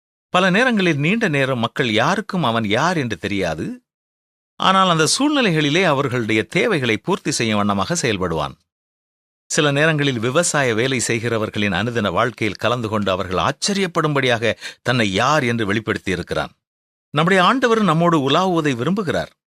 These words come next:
அவர் நம் நடுவே உலாவுவார் என்பது எத்தனை பெரும் ஆசீர்வாதம் இல்லையா? அவர் நம் நடுவே இருப்பதால் சத்துருக்கள் அல்லது தீமைகள் நம்மை மேற்கொள்வதில்லை. அவருடைய வல்லமையும் அவருடைய அதிசய நடத்துதலையும் நாம் நம்முடைய வாழ்க்கையில் பார்க்க முடியும்.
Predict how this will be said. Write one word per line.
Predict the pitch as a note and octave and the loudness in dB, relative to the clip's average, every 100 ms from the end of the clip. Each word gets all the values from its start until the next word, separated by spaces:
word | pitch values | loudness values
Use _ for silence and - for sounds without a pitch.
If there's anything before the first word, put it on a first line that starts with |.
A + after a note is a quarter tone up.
| _ _ _ _ _ - | _ _ _ _ _ -2
அவர் | C#3+ G3+ | 0 2
நம் | E3+ C3+ | 2 2
நடுவே | B2 D3+ G#3 E3 | 2 2 2 2
உலாவுவார் | C3 E3+ G3+ F#3+ F#3+ F3 | 2 2 2 2 2 2
என்பது | C#3+ D#3 F#3+ | 0 0 0
எத்தனை | B2 - G3 A#3+ | -2 -2 -2 -2
பெரும் | G#3+ G#3 G3+ G3+ | 0 0 0 0
ஆசீர்வாதம் | C3 D#3 F3 D#3 C#3+ C3 | 0 0 2 2 2 0
இல்லையா? | A#2 A#2 C#3+ D#3+ - _ _ _ _ _ _ _ _ | 0 0 -2 -4 -12 _ _ _ _ _ _ _ _
அவர் | C3 F#3 A3+ | 0 0 2
நம் | E3 C3 | 0 2
நடுவே | C#3+ G3+ F3 | 2 2 2
இருப்பதால் | B2 - G#2+ G2+ F#2+ | 0 -2 2 2 0
சத்துருக்கள் | - D3 - G#3 - A#2 | -2 -2 -2 -4 0 2
அல்லது | G#2 F#2 | 0 -2
தீமைகள் | - E3+ F#3 A#2 A2 | -4 -2 0 -2 -4
நம்மை | F2 G#2 G2 | -2 -2 0
மேற்கொள்வதில்லை. | F#2 D#3 - G3 C3+ G#2+ F#2 D#2 - _ _ _ _ _ _ _ - | -2 -2 -2 -2 -2 -2 -2 -4 -8 _ _ _ _ _ _ _ -2
அவருடைய | D3+ E3 D3 | 2 2 2
வல்லமையும் | B2+ C3+ G#3 G#3+ E3+ D3 | 2 2 2 2 2 2
அவருடைய | B2 A#2+ A2+ G#2 | 2 2 0 2
அதிசய | A#2+ G3 - C3 | 2 0 0 0
நடத்துதலையும் | G#2+ D#3+ G3 D3 B2 A2+ G#2 - - | 0 0 0 0 2 0 -2 -6 -8
நாம் | G#2+ C3 D#3+ | -2 2 2
நம்முடைய | D3 B2+ B2 A2+ | 2 2 0 2
வாழ்க்கையில் | A2+ C#3+ - B2 A2+ | 2 0 -2 -4 -2
பார்க்க | G2+ D3+ - | -2 -2 -2
முடியும். | B2+ G#2 D2+ | -2 -2 -4